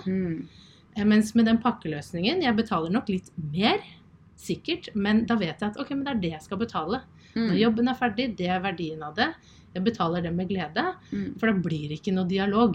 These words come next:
Speaker 2: Det blir ikke noe sånn, ja, og så måtte jeg gjøre det, og så måtte jeg gjøre det, og så, eh, møtte vi på det problemet.
Speaker 1: Mhm.
Speaker 2: I don't care hvilket problem du møtte på, for jeg skal betale deg disse tusen for den jobben.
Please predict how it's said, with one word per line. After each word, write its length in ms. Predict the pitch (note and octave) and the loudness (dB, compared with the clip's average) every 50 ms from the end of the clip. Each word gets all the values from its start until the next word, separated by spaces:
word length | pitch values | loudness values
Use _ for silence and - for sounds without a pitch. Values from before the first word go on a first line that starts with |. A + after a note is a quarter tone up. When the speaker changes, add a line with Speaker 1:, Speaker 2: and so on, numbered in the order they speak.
| - - - | 0 -2 -2
Speaker 2:
Det 120 | G3 F3+ | 0 0
blir 120 | E3 D#3+ | -2 -4
ikke 200 | - - - F#3 F3+ | -6 -6 -2 -2 0
noe 80 | F#3+ F#3 | 0 -2
sånn, 240 | - F3+ F3 E3+ F3 | -2 -2 -2 0 2
ja, 240 | F#3+ F#3+ G3 F3+ G3 | 2 2 2 2 0
og 60 | G3+ | -2
så 160 | - - G3+ | -2 -2 -2
måtte 200 | G3 G3+ G#3 G#3 | 0 0 0 0
jeg 180 | A3+ A3 A3 G#3+ | 2 2 4 4
gjøre 220 | G#3+ A3 B3 A3+ F3 | 4 4 2 2 0
det, 340 | D#3 D#3+ E3 F3+ F3+ - | 0 0 2 2 0 0
og 60 | F#3 F3 | -4 -6
så 180 | - F#3+ F3+ | -4 -2 -2
måtte 180 | F#3 F#3 F#3 - | -2 -2 -2 -2
jeg 240 | G3+ G3+ G#3 G#3+ G#3+ | 0 2 2 2 2
gjøre 160 | A#3 F#3 F3 | 0 0 -2
det, 260 | D#3+ E3 E3+ F3 F3+ | -4 -2 -2 -2 -2
og 60 | F3 E3 | -2 -4
så, 260 | - F#3+ F#3+ F#3+ - - - - - - - - - - | -4 -4 -4 -4 -4 -8 -14 -20 -20 -20 -20 -14 -8 -4
eh, 200 | G3+ F#3+ F3+ F#3 | -2 -2 0 4
møtte 340 | G3+ A3 A3 G#3+ - D#3+ | 4 4 4 4 0 -4
vi 80 | D3+ D#3 | -6 -4
på 160 | D#3 G#3+ G3 | -2 0 0
det 160 | D#3+ D#3 - - - | 0 -2 -4 -6 -8
problemet. 600 | - E3+ D#3 D#3+ D#3+ D#3+ E3 F3 F#3+ G3+ - - | -6 -6 -4 -4 -2 -2 -2 0 -2 -2 0 4
Speaker 1:
Mhm. 360 | B3 C4 B3 G3 D#3+ D3+ F3+ G#3 | 6 6 6 6 4 0 2 2
Speaker 2:
I 120 | A3+ A#3+ | 4 4
don't 260 | A#3 B3+ B3+ A#3+ - | 4 4 2 0 -2
care 260 | - - B3 C4+ D4 | -2 0 2 2 4
hvilket 280 | B3+ A3 G#3 G#3+ G#3 - | 4 2 2 0 -2 -2
problem 360 | - A#3+ G#3+ G#3+ F#3+ F#3+ F#3+ | 0 0 2 2 2 2 4
du 80 | G3+ A3+ | 8 8
møtte 300 | A#3 A3 - - G#3+ - | 8 8 6 2 -4 -2
på, 160 | - C#4+ D4 | -2 -2 2
for 80 | - A#3+ | 4 4
jeg 160 | G#3+ G3 F#3+ | 4 4 2
skal 140 | - - G3+ | -2 -4 -4
betale 460 | G3+ A3 G#3+ - E3 D#3+ E3 F3 F3+ F3+ | -4 -2 -2 0 -2 0 0 -2 -2 0
deg 420 | F3+ F#3 F#3+ G3 G3+ G#3+ - F#3 | 0 0 0 0 0 -4 -4 -4
disse 300 | G3 G#3 G#3 - - F3 | -2 -2 -2 -4 -8 -8
tusen 500 | - F3 D3+ D3 - - - G#3+ A3 G#3+ | -6 -6 -8 -8 -8 -4 0 0 0 0
for 160 | - F#3 F3 | -2 -4 -4
den 160 | E3 F3 E3+ E3+ | -4 -4 -4 -4
jobben. 440 | D#3+ D3 D3+ E3 A#3 E4 G4 G4 | -6 -6 -4 -2 -2 -2 -2 -4